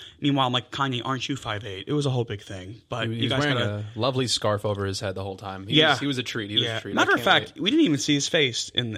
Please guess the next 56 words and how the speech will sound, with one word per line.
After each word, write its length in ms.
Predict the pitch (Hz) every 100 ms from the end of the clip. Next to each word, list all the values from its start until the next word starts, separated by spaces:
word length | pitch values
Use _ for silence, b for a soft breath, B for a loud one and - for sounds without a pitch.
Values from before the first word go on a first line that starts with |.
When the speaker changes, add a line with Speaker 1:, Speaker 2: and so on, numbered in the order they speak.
| -
Speaker 1:
in 120 | 117
the 120 | 113
interview. 360 | 113 110 113 117
He, 200 | 131 131
he 220 | - 131
zoomed 420 | 127 135 147 143
us 160 | 135 131
in, 320 | 135 151 143
so 480 | - - 123 123 117 b b b b b b _
was 180 | - 185
it 40 |
even 160 | 269 277
him? 320 | 254 285 98 98 -
Speaker 2:
It 120 | 110
could 140 | -
have 100 | 160
not 180 | 117 139
been 140 | 101 101
him, 160 | 98
Speaker 1:
It 20 |
Speaker 2:
honestly. 260 | 95 - -
Speaker 1:
could 40 |
have 120 | 113 180
been 120 | 175
an 100 | 139
imposter. 720 | 123 110 110 123 120 113 117 - _ b b b b
Speaker 2:
We 100 | 113
picked 140 | 180 -
Speaker 1:
You 60 |
Speaker 2:
him 40 | 180
up 60 |
Speaker 1:
never 120 | 131 117
Speaker 2:
in 40 |
Speaker 1:
know. 60 | 139
Speaker 2:
Newark, 300 | 104 101 -
and, 180 | 110 110
uh, 140 | 113
like, 220 | 110 107 113
it 80 |
was 220 | 123 117 -
kinda 260 | 151 139
weird. 300 | 104 110 104 B B B B
Speaker 1:
Yeah, 280 | 233 233 202 -
me 80 |
and 60 | 175
Nick 100 | 180
went 140 | 165
to 40 | 151
Newark 220 | 143 143
Airport 400 | 131 127 139 139
just 160 | 120 -
to 60 |
find 240 | 123 120 120
out 100 | -
we 80 |
weren't 320 | 117 117 113